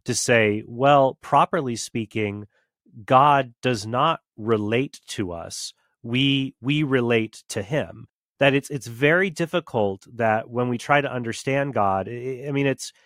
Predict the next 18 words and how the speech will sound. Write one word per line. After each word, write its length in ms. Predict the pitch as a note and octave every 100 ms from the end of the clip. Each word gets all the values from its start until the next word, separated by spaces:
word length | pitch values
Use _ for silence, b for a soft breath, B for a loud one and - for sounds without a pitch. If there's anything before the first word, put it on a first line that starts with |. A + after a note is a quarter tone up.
| b
it's 220 | D3 C#3+
fine. 460 | - F#3+ F#3+ D#3 C3
It's 100 | -
like, 140 | D3+
it's 100 | D#3
like 140 | G3+ G3
taking 200 | D#3+ B2+
baby 220 | C3+ C3+
steps. 260 | - F#2 A#2+
I 100 | B2
have 80 |
a 40 | A2+
six-year-old, 520 | - A#2+ - A2 G#2
a 40 |
four-year-old, 460 | G2+ A#2 A2 G#2+ G2
and 80 | F#2+
a 20 |
one-year-old. 600 | G#2 G#2+ F#2+ E2+ G#2